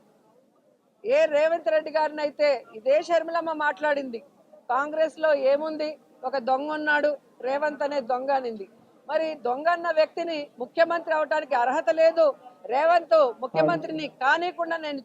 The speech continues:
చూస్తానని శపథం చేసిన ఆవిడ ఈ రోజు ఎందుకు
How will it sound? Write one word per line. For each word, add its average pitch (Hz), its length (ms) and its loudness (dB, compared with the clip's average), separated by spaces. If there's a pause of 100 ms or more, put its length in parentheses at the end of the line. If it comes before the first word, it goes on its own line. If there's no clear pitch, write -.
చూస్తానని 330 480 0
శపథం 285 520 0
చేసిన 302 280 -2
ఆవిడ 254 320 2 (380)
ఈ 294 100 -8
రోజు 320 280 2
ఎందుకు 349 580 2